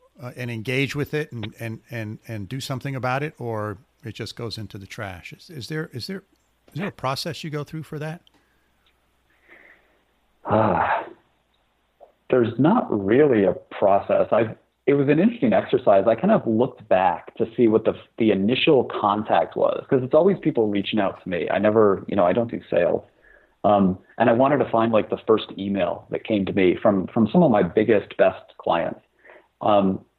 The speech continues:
Speaker 2: and, and by and large, they're all crazy. Like, the first email was just no punctuation, you know, quick, da, da, da, da, da, like, we're doing this. I mean, just, like, the, the weirdest things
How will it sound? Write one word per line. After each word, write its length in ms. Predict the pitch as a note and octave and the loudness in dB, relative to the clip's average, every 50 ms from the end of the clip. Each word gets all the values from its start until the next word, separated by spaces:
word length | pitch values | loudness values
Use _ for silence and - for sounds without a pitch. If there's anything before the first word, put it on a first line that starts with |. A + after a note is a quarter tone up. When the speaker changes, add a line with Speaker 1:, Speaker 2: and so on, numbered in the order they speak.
| _ _ _ _ _ _ _ | _ _ _ _ _ _ _
Speaker 2:
and, 240 | B2 A#2+ G#2+ G2+ - | 0 2 2 0 -2
and 220 | - A#2+ A2+ G#2+ - | -2 -4 -4 -2 -2
by 200 | - A2 B2+ D3+ | 0 0 2 2
and 180 | E3 D3 A#2+ | 2 2 2
large, 340 | G#2+ G#2 G#2+ A#2 C3+ C3+ B2+ | 2 2 2 2 0 -2 -2
they're 160 | - A#2+ A2 A2+ | 0 2 2 4
all 220 | A#2 G#2 - - - - - | 2 2 0 -2 -14 -16 -12
crazy. 440 | - F#2+ F#2+ F#2+ F#2 F#2 - - _ _ _ _ _ | -8 -6 -6 -6 -8 -10 -14 -20 _ _ _ _ _
Like, 200 | - G#2 G2 - | -2 -2 0 0
the 80 | - G2 - - | -6 -10 -2 2
first 200 | C#3 C#3 C3+ - - - | 2 2 2 -2 -8 -6
email 440 | G2+ G#2+ G#2 F#2+ F2 E2 E2 E2+ - - | -4 -2 0 0 0 0 -2 -2 -2 -4
was 100 | G2+ G2+ - | -4 -4 0
just 260 | - A2+ G#2+ G2+ - - - _ _ _ _ _ _ _ _ _ _ _ _ _ _ _ _ _ _ _ _ | 0 2 2 2 0 -4 -18 _ _ _ _ _ _ _ _ _ _ _ _ _ _ _ _ _ _ _ _
no 240 | - A2+ A#2+ A#2+ B2 | -2 2 2 2 2
punctuation, 1200 | A#2+ - - - B2 A#2+ - - B2+ G#2+ G2+ G2 G2+ G2 - - - A2 G#2+ G2 G2 G2 F#2+ F#2+ | 0 -2 0 0 0 0 0 0 2 2 4 2 2 2 -2 0 2 2 4 4 2 2 2 0
you 100 | G2 F#2+ | 0 2
know, 100 | G2 F2+ | 0 0
quick, 320 | - - - C#3+ - - | -2 0 -2 -2 -2 0
da, 60 | - | -2
da, 120 | C3 A2 A#2+ | -2 0 0
da, 120 | F#2+ A2+ | -2 -2
da, 100 | G#2 A2+ | -4 0
da, 260 | G2+ G#2+ G#2 G#2 G#2 G2 | 2 2 4 4 4 2
like, 200 | F#2+ G2 F2+ - | 2 -2 -2 -2
we're 60 | A#2 | -4
doing 300 | G#2 A#2+ A2+ G#2 G#2 G2 | -4 -2 -2 -2 0 0
this. 200 | G2 F#2 E2+ - - | 0 -2 -2 -4 -4
I 40 | - | -2
mean, 120 | A2+ A#2 | -2 0
just, 180 | A#2+ D#3+ F3+ - | 0 -2 0 2
like, 200 | A3 F#3+ C#3+ - | 2 0 4 4
the, 160 | B2 G#2 F2 A#2 | 2 2 4 2
the 80 | A#2 | 0
weirdest 560 | G#2+ F#2 G#2 A2 B2+ C#3+ D3 C#3 C3 A2+ A#2 - - _ _ | 0 0 0 2 2 4 4 4 4 2 2 -2 -16 _ _
things 300 | - D3+ D#3+ C3+ A#2 G2+ | 0 0 2 4 2 0